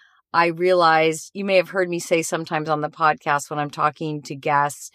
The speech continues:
"When did you look up?" You know, when we do the ice cream segment every episode, most episodes, called What's the Scoop?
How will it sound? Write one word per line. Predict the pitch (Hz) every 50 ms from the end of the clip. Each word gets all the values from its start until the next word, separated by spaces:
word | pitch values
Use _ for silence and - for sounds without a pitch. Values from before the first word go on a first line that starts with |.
| - - - _ _ _ _ _ -
"When | - 196 233 262
did | 247 302 269
you | 262 262 233 220 - - _ _ _ _
look | - 180 180 208 220 185 - 180 - -
up?" | 175 160 127 117 - _ - _ _ _ _ _ _ _ _ _ _ _ _ _ -
You | 202 208 202
know, | 202 190
when | 185 180 180
we | 180 180
do | 170 175 208 208 202
the | 175 175 175 175 170 170 170 165 160 139 _ _ _ _ _ _ _ _ _ _ _ _ _ _ -
ice | 175 196 - 240 -
cream | - - - 190 175 165 160 160 156 151 151 - - _ _ _ _ _ _ _
segment | - - - 208 175 170 170 165 160 156 151 147 - -
every | - 170 160 151 156 160 160 156 156 156 156 -
episode, | 156 156 131 - 160 151 - - 156 147 143 147 147
most | 156 156 160 160 - -
episodes, | 156 139 - - 151 - - 147 139 143 135
called | - - 170 147 143 147
What's | 147 139 139 - -
the | - 151 143
Scoop? | - - - - 254 220 170 156 147 139 _